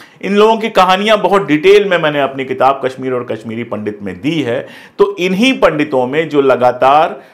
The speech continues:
कश्मीर से निकलकर दिल्ली और बाकी सारी जगहों पर जा रहे थे, उनमें एक थे राज कौल साहब। अब एक कहानी ये है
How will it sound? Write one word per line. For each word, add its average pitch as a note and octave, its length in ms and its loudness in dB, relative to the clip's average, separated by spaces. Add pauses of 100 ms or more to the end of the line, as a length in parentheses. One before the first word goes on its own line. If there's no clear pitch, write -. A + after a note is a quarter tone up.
(140)
कश्मीर F#3 480 -2
से A3 200 0
निकलकर A#2+ 560 0
दिल्ली D#3+ 420 0
और D3 240 2
बाकी B2 340 0
सारी A2+ 280 -2
जगहों G#2 340 -6
पर F#2+ 200 -8
जा C3 240 2
रहे A2 280 0
थे, B2 220 -8 (400)
उनमें B3+ 300 2
एक C3+ 420 2
थे F#3 140 0 (380)
राज E3+ 440 6
कौल D3+ 360 4
साहब। E2 340 -8 (1600)
अब A3 180 4
एक C4+ 340 0
कहानी G#3+ 380 4
ये G#3+ 240 4
है A#3+ 300 -2